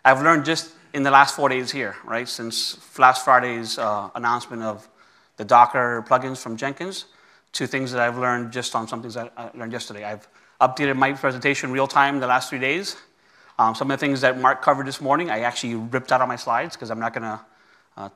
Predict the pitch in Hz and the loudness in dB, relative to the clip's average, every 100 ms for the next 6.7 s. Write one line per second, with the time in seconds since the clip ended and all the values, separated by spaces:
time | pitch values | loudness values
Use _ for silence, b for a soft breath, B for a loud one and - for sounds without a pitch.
0 | _ _ 127 - 123 131 123 117 143 147 | _ _ -12 -8 -8 -6 -8 -8 -8 -10
1 | 117 110 113 - - 110 110 110 107 110 | -12 -12 -12 -14 -14 -14 -12 -10 -8 -4
2 | 107 131 - - _ _ _ _ b b | 0 -2 -4 -20 _ _ _ _ b b
3 | b b b b - 143 185 202 180 196 | b b b b -8 2 2 2 2 4
4 | 170 156 156 143 120 - B B _ - | 4 2 2 2 2 -2 B B _ -6
5 | 135 139 127 - - 123 120 - - 139 | 4 8 8 6 -4 -4 -4 -6 -2 2
6 | 156 156 139 147 139 123 117 | 4 4 4 2 2 2 0